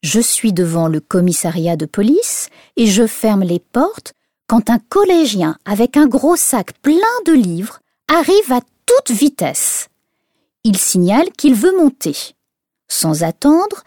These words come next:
je lui ouvre la porte. Il me remercie et il m'explique qu'il a un contrôle de mathématiques aujourd'hui.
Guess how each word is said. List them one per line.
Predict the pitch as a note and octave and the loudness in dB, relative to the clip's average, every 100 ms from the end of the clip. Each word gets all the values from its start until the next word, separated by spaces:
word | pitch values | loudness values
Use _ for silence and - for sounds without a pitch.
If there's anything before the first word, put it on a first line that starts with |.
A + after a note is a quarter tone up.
| _ _ | _ _
je | F3+ D3+ | -4 -2
lui | E3 D#3+ F3+ | 0 0 2
ouvre | C#4 F4 A3 | 2 2 0
la | E3 | -4
porte. | - - C#3+ C4 - - _ _ _ _ - | -6 -10 -8 -10 -14 -20 _ _ _ _ -2
Il | G3+ F3 | 2 2
me | E3+ | 0
remercie | D#3 D#3 F#3 - - G4 - _ _ | -2 -4 -4 -6 -4 -6 -6 _ _
et | E4 | 2
il | F#4 F4 A#3+ | 4 6 4
m'explique | G3 - - F3+ B3+ - _ _ - | 2 -6 -8 -6 -6 -6 _ _ -4
qu'il | E4 D#4 | 0 2
a | A3 | 2
un | F#3 | 0
contrôle | - F#4 - - C#4+ C4 | -2 -4 -4 -4 0 0
de | F3 | 0
mathématiques | E3+ B3+ C4 G#3+ F#3+ - G#4+ - | -2 -2 0 0 -2 -4 -4 0
aujourd'hui. | C4+ G#3 F3 D#3+ - - | 0 0 -2 -6 -12 -18